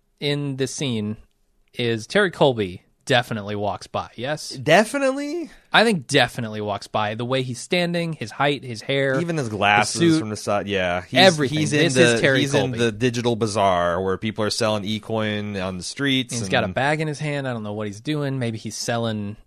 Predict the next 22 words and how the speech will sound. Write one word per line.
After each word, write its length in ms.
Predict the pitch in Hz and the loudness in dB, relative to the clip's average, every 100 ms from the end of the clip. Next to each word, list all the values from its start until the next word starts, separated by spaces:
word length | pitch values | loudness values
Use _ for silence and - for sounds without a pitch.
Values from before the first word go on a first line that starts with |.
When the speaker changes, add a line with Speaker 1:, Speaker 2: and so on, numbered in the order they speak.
| _ _ _ - | _ _ _ -12
Speaker 1:
uh, 440 | 101 95 92 90 - | -8 -8 -10 -12 -14
Scott 520 | - - 113 117 107 | -14 -8 -2 -2 -2
Knowles' 360 | 113 113 117 107 | -4 -2 -2 -4
head. 600 | - 131 135 143 156 - - - - 254 - | -4 0 0 0 -4 -10 -16 -18 -6 -6 -6
<laughs> 500 | - - - _ - | -12 -20 -20 _ -4
Who, 180 | 240 - | -4 -2
who 160 | 180 208 | 2 4
knows? 400 | 170 117 104 113 | 4 2 -2 -6
Speaker 2:
He's 80 | 104 | -2
stocking 300 | 127 120 123 | 2 4 2
up 120 | 117 | 0
on 100 | 104 | -2
five 240 | - 110 | 2 2
dollar 220 | 110 110 104 | 4 0 0
flags. 480 | 113 113 92 - - _ _ _ _ 110 | 0 0 -2 -6 -18 _ _ _ _ -10
Speaker 1:
Maybe. 400 | 107 175 170 - _ _ _ _ _ _ _ _ 123 | -8 -6 -6 -8 _ _ _ _ _ _ _ _ -2
Uh, 160 | 120 | 0
but 100 | 120 | 0
he 40 | 214 | 0
definitely 300 | 226 143 117 | 0 0 -2
walks 280 | 101 90 - | -2 -4 -6
by. 340 | 95 92 92 | -6 -6 -6